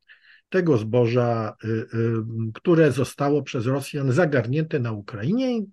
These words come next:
trafiło do Chin. Jaki wniosek? Ano wniosek, że przysłowie polskie, które mówi: "Kradzione nie tuczy", absolutnie wykazało swoją słuszność.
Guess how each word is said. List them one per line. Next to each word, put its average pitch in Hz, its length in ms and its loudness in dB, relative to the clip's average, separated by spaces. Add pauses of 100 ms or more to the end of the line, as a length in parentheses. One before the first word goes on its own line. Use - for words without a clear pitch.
(140)
trafiło 127 440 -4
do 95 120 -10
Chin. - 200 -20 (1080)
Jaki 139 260 0
wniosek? 123 520 -4 (300)
Ano 131 200 -2
wniosek, 143 540 0 (680)
że 117 440 4 (720)
przysłowie 131 640 2
polskie, 107 500 -6
które 127 280 0
mówi: 131 260 0
"Kradzione 151 560 4
nie 139 140 -2
tuczy", 127 400 -8 (1120)
absolutnie 185 960 2 (180)
wykazało 135 540 0
swoją 107 400 -6
słuszność. - 760 -16